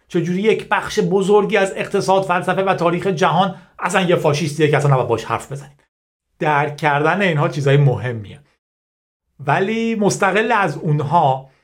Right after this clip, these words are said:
ماجرا اینه که تو استنفورد یه تحقیق جالبی درست کردن. الان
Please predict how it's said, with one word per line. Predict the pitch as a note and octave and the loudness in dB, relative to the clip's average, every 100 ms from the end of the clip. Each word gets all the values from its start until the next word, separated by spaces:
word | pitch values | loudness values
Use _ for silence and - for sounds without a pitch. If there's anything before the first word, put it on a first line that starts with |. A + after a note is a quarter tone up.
| _ _ _ _ - | _ _ _ _ -6
ماجرا | C3+ D#3+ A#3 C4 A#3+ | 0 2 2 2 2
اینه | A#3 A#3 A3+ | 2 0 -2
که | A3 A3+ A#3 - _ _ _ - | -2 -4 -6 -16 _ _ _ -14
تو | - | -8
استنفورد | - - F3+ E3+ C#3+ G3+ A3 | -8 -2 2 2 2 0 0
یه | |
تحقیق | A3 E3+ D3 F3+ G#3 | 0 -2 -2 -2 -2
جالبی | E3 C#3+ D#3 | 2 2 2
درست | C3 A2 G#2+ - | 0 -2 -6 -2
کردن. | A2 A2+ A#2+ A#2+ - | 0 2 0 -2 -2
الان | D3+ D3 D#3+ F#3+ G3 | 0 0 0 -2 -4